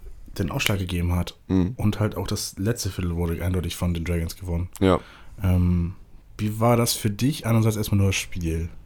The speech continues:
Speaker 2: Für mich war das Spiel nicht so gut, persönlich. Ähm, auch wenn es ein enges Spiel war, war es nach der ersten Halbzeit ein Spiel, wo ich gedacht habe, ich, ich hab den Sieg gerochen. Und, äh,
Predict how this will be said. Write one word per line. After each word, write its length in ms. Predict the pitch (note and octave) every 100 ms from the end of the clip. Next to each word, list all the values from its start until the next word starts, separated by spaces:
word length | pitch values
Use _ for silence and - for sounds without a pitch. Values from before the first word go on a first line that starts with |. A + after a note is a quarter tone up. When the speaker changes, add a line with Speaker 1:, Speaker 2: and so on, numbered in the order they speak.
| - - - - - - - - - - - - - - - - - - B2
Speaker 2:
Für 140 | G#2+
mich 180 | A#2 A2
war 100 | A2+
das 100 | G#2
Spiel 200 | - G2
nicht 160 | F#2 -
so 120 | E2+
gut, 160 | E2 - -
persönlich. 520 | - F2 F2 E2 - - - - - - -
Ähm, 240 | F#2 -
auch 160 | G2+ G#2+
wenn 80 |
es 120 | A2+ G#2+
ein 100 | F2+
enges 220 | A2+ A#2
Spiel 260 | - A#2
war, 220 | A2 A#2+ A#2+ - - - - - -
war 180 | - F#2+
es 240 | F#2+ - -
nach 200 | F#2+ G2+
der 140 | D#2+
ersten 240 | F2+ G#2 G#2
Halbzeit 400 | G2 - G2+ F2
ein 100 | -
Spiel, 240 | - G2
wo 80 | F2+
ich 100 | F#2
gedacht 260 | F#2+ F#2 G2+
habe, 300 | F2+ F2+ F2+ - - - - - - - -
ich, 180 | F#2 -
ich 120 | -
hab 100 | G2+
den 160 | A2+
Sieg 180 | G#2 A2
gerochen. 420 | G#2+ G2 G#2 C3 D3 - - - - - - _ - - - _
Und, 640 | F#2+ F#2+ F2+ E2+ E2 -
äh, 340 | F2 E2 E2